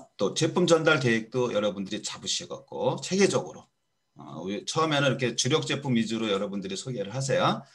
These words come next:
그래서 팀별 이제 팀이 구성이 된 팀들은 요거를 날짜를 다 정해는 거야. 어, 어떤 날은 누가, 아, 저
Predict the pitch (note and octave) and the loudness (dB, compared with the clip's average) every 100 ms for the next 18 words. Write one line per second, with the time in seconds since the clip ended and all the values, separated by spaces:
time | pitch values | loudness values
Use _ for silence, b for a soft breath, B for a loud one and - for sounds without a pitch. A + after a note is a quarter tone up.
0 | B - G#2+ A2 - B B B B - | B -14 -6 -4 -6 B B B B 4
1 | F#3+ F#3+ F#3 E3+ D3+ D3 C#3 C3 A#2+ - | 4 8 8 8 6 8 8 8 6 0
2 | - G3 F3 B2 A2+ C#3 C3+ A#2 A2+ - | 0 2 2 0 0 4 4 2 0 -4
3 | C#3+ A#2+ G#2+ C#3+ A#2+ F#2+ - _ G#2+ A#2 | -4 0 4 4 4 -2 -12 _ -4 0
4 | B2+ B2 F#2+ A2 A2+ C#3 C3+ B2+ A2 A2 | 2 2 0 -2 0 0 2 0 0 -2
5 | - G#2 A#2+ A2 F2 D2+ - _ _ _ | -6 -4 -4 -4 -6 -10 -14 _ _ _
6 | _ _ - - - - C3 B2+ B2 B2 | _ _ -20 -12 -8 -2 0 0 0 2
7 | B2+ B2 B2 A#2+ G2 G#2+ A2+ A#2 A#2 D2+ | 4 4 2 0 -4 -4 0 0 0 -2
8 | F2 D2+ C#2 - _ _ D2 D#2+ D2+ | -2 -2 -4 -8 _ _ -10 -10 -10